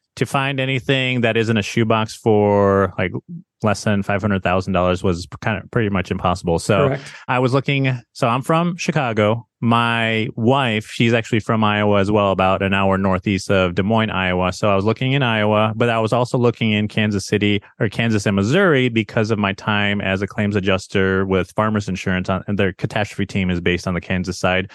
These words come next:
Speaker 1: in Johnston County. So I was looking in all of, all, basically those four areas,
Speaker 2: Mm.
Speaker 1: but it was really meeting the property manager at the National Apartment Association in twenty eighteen that, you know, I'd read David Green's long distance real estate investing book. And I was like, "Well, that's one of my team members of my core four. Let me just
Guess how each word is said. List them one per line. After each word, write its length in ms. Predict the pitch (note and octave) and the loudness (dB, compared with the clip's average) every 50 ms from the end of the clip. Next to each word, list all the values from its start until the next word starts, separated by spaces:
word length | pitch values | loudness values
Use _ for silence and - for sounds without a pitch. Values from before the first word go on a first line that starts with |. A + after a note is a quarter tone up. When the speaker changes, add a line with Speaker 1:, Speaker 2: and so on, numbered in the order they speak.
| - - - - _ _ _ | -20 -20 -20 -20 _ _ _
Speaker 1:
in 300 | - A#2 G#2 G2 G2 G2 | -2 -2 0 0 0 -2
Johnston 340 | - G#2 G2 F#2+ - - F#2+ | 0 0 0 0 -2 -4 -6
County. 380 | - - G2+ F#2+ F#2+ F#2 F2+ - _ - _ _ _ | -4 -2 0 0 0 -2 -2 -6 _ -18 _ _ _
So 120 | - - C#3 | -4 -2 0
I 20 | |
was 80 | C3 D3 | 0 -2
looking 180 | D#3+ - F3 | -2 -2 -2
in 140 | D3 C#3+ C#3 | -2 -2 -2
all 320 | B2 B2+ B2+ C3 B2+ B2+ | -2 0 2 4 4 2
of, 120 | A#2+ G#2+ - - - | 2 0 -4 -4 -2
all, 180 | A#2+ B2 - - C3 | -2 -2 -2 -2 -2
basically 280 | A#2+ A#2 - - A2+ | -2 0 0 2 2
those 200 | G#2 A2 A2 G2+ | 4 4 2 0
four 480 | - - B2+ A2+ A2+ A2 G#2+ G#2 G#2+ - | 0 2 2 4 4 4 4 2 2 0
areas, 580 | A2+ A2 A2+ A2+ G#2+ G#2 G2 F#2+ F#2+ F#2 F2+ | 0 0 2 2 2 2 2 2 0 0 -2
Speaker 2:
Mm. 40 | - - _ | -4 -6 _
Speaker 1:
but 100 | - C3 | -2 0
it 60 | B2+ | 2
was 200 | B2 A#2+ A2+ A2 | 2 2 2 2
really 560 | G#2+ A#2 C3 D3 D#3+ D#3 D#3+ D#3+ D3+ D3 D3+ - | 2 4 4 4 4 4 4 4 4 2 0 0
meeting 360 | A#2+ A#2 A#2+ B2 A#2+ A#2 A2+ | 0 0 0 0 0 0 0
the 60 | G#2+ | 0
property 320 | - - A#2 G#2 - A2 G2+ | 0 0 0 0 0 0 0
manager 560 | G2 G2 G2+ A2 A2+ A2 B2 B2 B2+ B2+ B2 | 0 2 2 0 0 2 2 2 2 0 0
at 220 | B2+ G#2+ G#2 G2 - | 0 -2 -2 -2 0
the 160 | - G#2 G2 | 0 0 0
National 300 | G2+ G2 F#2+ - G#2+ F#2+ | 0 0 0 0 -2 0
Apartment 300 | F#2 - G#2 G2+ A2+ A#2 | 0 0 0 0 0 0
Association 600 | A2 - A#2+ A2+ - A2 G#2+ G#2+ G2+ - - G2 | 0 0 0 0 2 2 2 2 0 -2 -2 -4
in 100 | F2+ F#2 | -4 -2
twenty 260 | - - G#2 G2 F#2+ | -2 -2 0 0 0
eighteen 460 | F2 F#2 F#2 - - G#2+ G#2 A2+ B2 - - - - - - - - | 0 -2 -2 -2 -2 0 0 0 -2 -4 -8 -14 -20 -20 -20 -12 -4
that, 320 | - G#2+ G#2 G#2+ G#2 G#2 G2+ _ _ - | -2 0 0 2 0 -2 -4 _ _ -2
you 80 | A#2 | 0
know, 60 | G#2+ G#2 | 2 2
I'd 120 | G2+ F#2+ G2 | 2 2 2
read 280 | G2+ G2+ G2 F2 G2 | 2 2 0 -2 -2
David 240 | - G#2 G2+ G2 G2 | 0 2 2 2 2
Green's 460 | G2+ G2 G2 G2 F#2+ F#2+ G2 F#2+ G#2+ - | 2 2 2 2 2 0 0 0 0 0
long 160 | G2+ G2+ G2 | 0 0 0
distance 320 | F#2+ F#2+ - G#2 F#2+ - | 0 -2 -2 -4 -2 0
real 120 | G#2 G2+ G2 | 0 0 2
estate 200 | - A#2 G#2+ G2+ | 2 2 0 2
investing 400 | G2+ G#2 G2+ - - G#2+ G2+ F#2+ | 2 0 0 0 0 -2 0 2
book. 280 | G#2 G#2 G#2+ A2 - - | 2 2 0 0 -2 -4
And 380 | A2 A2 G2+ G2 G2 G2 G2+ G2+ | -4 -2 0 0 0 0 0 0
I 80 | G2+ | 0
was 100 | G2+ F#2+ | 0 0
like, 140 | G#2+ G#2 - | -2 0 0
"Well, 160 | A#2+ A#2+ A2+ | 0 2 2
that's 240 | G#2+ A#2+ C#3+ - - | 2 0 -2 -2 -2
one 120 | C#3+ C#3 | -2 0
of 60 | E3 E3+ | 0 0
my 80 | C#3+ | -2
team 240 | G#2+ - A2 G2 F2+ | -2 -2 -2 0 0
members 280 | F#2+ F#2 F#2+ G2 F#2+ G2+ | 0 2 2 2 2 2
of 60 | G2 | 0
my 100 | F#2 F2 | -2 -2
core 260 | - - - G#2+ F2+ | -2 0 0 2 2
four. 320 | - - - D3 C#3+ B2 G#2 | 0 0 0 2 2 2 2
Let 140 | G2+ G2+ G#2+ | 2 2 2
me 220 | G#2+ G2+ G#2 G#2 | 2 2 2 2
just 220 | G2 G#2 G2 - | 0 0 -2 -4